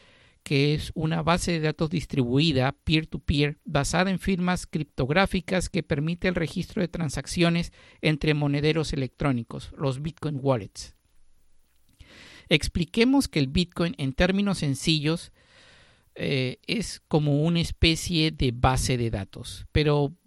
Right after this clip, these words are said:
voy a tratar de hacerlo lo más simple posible para que todos estemos sintonizados. Como su nombre lo indica, la cadena de bloques es una sucesión infinita de bloques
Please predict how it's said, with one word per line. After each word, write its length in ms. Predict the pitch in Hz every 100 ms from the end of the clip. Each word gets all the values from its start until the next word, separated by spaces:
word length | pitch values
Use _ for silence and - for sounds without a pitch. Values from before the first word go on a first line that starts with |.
| _ _
voy 300 | - 185 190
a 320 | 180 175 151 151
tratar 380 | - 151 - 175
de 80 | 165
hacerlo 480 | 151 - 170 165 175
lo 220 | 165 147
más 440 | 147 156 175 185
simple 640 | 175 - - 170 165 175 165
posible 560 | - - 170 165 165
para 320 | 160 - 139 131
que 180 | - - _
todos 460 | - 165 165 165 -
estemos 520 | - - 156 143 143
sintonizados. 960 | - 135 131 117 110 - 92 73 - _ _ _ _ _ _ _ _ _ _ _
Como 240 | 160 156
su 120 | 160 196
nombre 300 | 226 240 262
lo 80 |
indica, 560 | 190 160 165 - 190 208 - _ _ _
la 160 | 143 139
cadena 380 | 135 143 180
de 100 | 180
bloques 580 | 151 151 147 - 170 - -
es 180 | 147 -
una 200 | 160 165
sucesión 640 | - 175 156 135 170 175 -
infinita 800 | 180 - 170 147 170 170 175 -
de 200 | 139 156
bloques 640 | 139 160 156 - 180 -